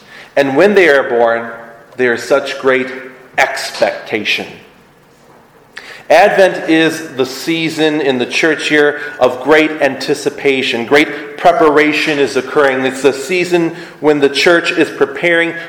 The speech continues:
to once more celebrate the birth of Jesus, getting ready for his arrival, and listening for what such a great coming of the Lord really means. And Christmas,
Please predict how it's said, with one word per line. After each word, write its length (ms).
to 120
once 420
more 220
celebrate 680
the 80
birth 320
of 120
Jesus, 880
getting 540
ready 340
for 320
his 500
arrival, 640
and 180
listening 580
for 180
what 240
such 400
a 160
great 300
coming 340
of 120
the 80
Lord 520
really 280
means. 420
And 240
Christmas, 1000